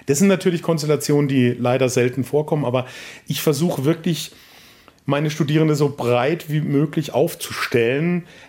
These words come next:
dass die mit allem rechnen. Aber das Entscheidende ist wirklich, man muss brennen dafür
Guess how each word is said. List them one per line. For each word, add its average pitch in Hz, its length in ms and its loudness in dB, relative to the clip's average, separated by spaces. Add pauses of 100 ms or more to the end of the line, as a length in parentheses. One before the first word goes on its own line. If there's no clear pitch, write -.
dass 135 180 -2
die 151 100 -2
mit 143 180 0
allem 139 240 0
rechnen. 107 420 -2 (460)
Aber 170 480 0 (320)
das 131 160 -4
Entscheidende 131 400 0
ist 131 100 -2
wirklich, 139 260 -4
man 131 120 0
muss 127 200 0
brennen 127 680 -2
dafür 165 600 0